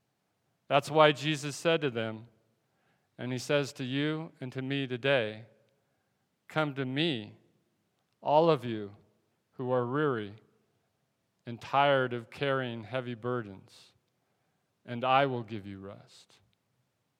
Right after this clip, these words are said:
I will give you rest. Are you in need of rest? Religion's not gonna give you rest.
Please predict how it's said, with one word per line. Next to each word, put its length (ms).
I 300
will 180
give 260
you 80
rest. 480
Are 120
you 200
in 100
need 180
of 120
rest? 600
Religion's 580
not 240
gonna 160
give 200
you 120
rest. 560